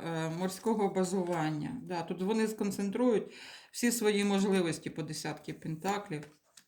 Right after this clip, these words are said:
Дуже сильно будуть намагатися тероризувати і саме з моря.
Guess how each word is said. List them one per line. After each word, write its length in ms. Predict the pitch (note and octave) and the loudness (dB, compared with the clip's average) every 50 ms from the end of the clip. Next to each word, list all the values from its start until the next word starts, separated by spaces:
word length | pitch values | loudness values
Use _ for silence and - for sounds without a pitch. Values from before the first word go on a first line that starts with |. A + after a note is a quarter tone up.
| _ _ _ _ _ _ _ _ _ _ _ _ _ _ _ _ _ _ - - | _ _ _ _ _ _ _ _ _ _ _ _ _ _ _ _ _ _ -12 -8
Дуже 380 | - F3 E3 G3 F#3+ F3+ F#3 F3+ | -6 -2 2 2 4 4 4 2
сильно 560 | F3+ - - G#3+ A3+ A3+ G#3 F#3+ D#3+ E3 - - - - - - - - - - | 0 0 0 0 2 2 2 2 0 -2 -4 -8 -16 -18 -16 -16 -18 -18 -8 0
будуть 320 | D#3+ F#3+ F#3 F#3 F#3 F#3 | 2 4 6 6 4 4
намагатися 720 | F#3 F3+ F3+ F3+ F#3 G3 G#3+ G#3 G#3 G#3 - F#3 - - F3 | 2 0 0 0 2 2 4 4 4 4 2 0 0 0 -2
тероризувати 960 | - - F3 F3+ F3 F3 F3 F3+ F3+ F#3 F#3 F#3 F#3+ G#3 A#3 A3+ A3+ G#3 F3+ | 0 0 0 2 2 2 2 2 2 2 2 4 4 4 4 4 2 0 0
і 180 | - - F#3+ | 0 0 -4
саме 420 | F#3+ - G3 F#3+ G3+ G#3 G3+ G#3 G3+ | -2 -2 -2 -2 -2 -2 -2 -2 0
з 60 | G3 | 0
моря. 400 | F3+ F3 E3 D#3 D3+ - - | 0 0 -2 -4 -4 -6 -8